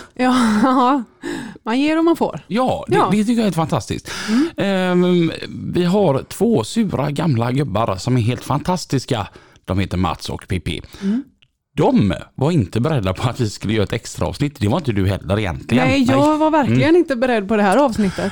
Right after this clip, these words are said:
Speaker 2: Nej, allting var ju liksom uppstyrt och klart. Den
Speaker 1: Jag har
Speaker 2: här
Speaker 1: ju semester.
Speaker 2: Ja, ja, ja, det håller jag med. Jag har ju haft en vecka redan.
Speaker 1: <laughs>
Speaker 2: Eh, och så sa jag det till Pippi, "Du, nu får jag ett avsnitt till den här." "Men Robin, kan inte du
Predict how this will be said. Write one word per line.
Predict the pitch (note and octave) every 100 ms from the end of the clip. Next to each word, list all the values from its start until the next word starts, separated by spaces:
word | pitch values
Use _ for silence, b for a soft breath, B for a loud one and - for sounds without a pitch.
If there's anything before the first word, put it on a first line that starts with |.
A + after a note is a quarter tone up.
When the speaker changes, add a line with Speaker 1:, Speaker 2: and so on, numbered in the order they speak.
| -
Speaker 2:
Nej, | G#2 A2+
allting | A2+ B2 D#3 C#3+
var | A#2+
ju | A#2
liksom | D3 F3
uppstyrt | F3 - G2+ A2
och |
klart. | G2+ D2 -
Den | -
Speaker 1:
Jag | A#3
har | A#3+
Speaker 2:
här |
Speaker 1:
ju | F#4
semester. | F#4 D4+ A3+ - - F#4 C4
Speaker 2:
Ja, | C#3 G#3
ja, | F#3+ E3+
ja, | F3+ C3
det | A2
håller | C#3 G#3+
jag | D#3 D#3
med. | B2 E2+
Jag | G2+ C#3
har | D#3+
ju | G#3+
haft | E3 C#4+ C4
en | G3+
vecka | A3+ D3+ A#2+
redan. | B2+ F#2 C#2 - B F4
Speaker 1:
<laughs> | C4 B G#2+
Speaker 2:
Eh, | A2+ A2 A2+ A#2+
och | A#2 D#3
så | D3+ E3+
sa | G3+ F#3+
jag |
det | F3 D3+
till | D3+
Pippi, | F#3 - C#3+
"Du, | G#3+
nu | F3
får | D3+
jag | G#3
ett | F#3+
avsnitt | D#3 D#3 -
till | -
den | B2
här." | C3+ -
"Men | C#3+ C#3
Robin, | C3 B2 F#2+ G2 F#2
kan | B2+
inte | -
du | A#2+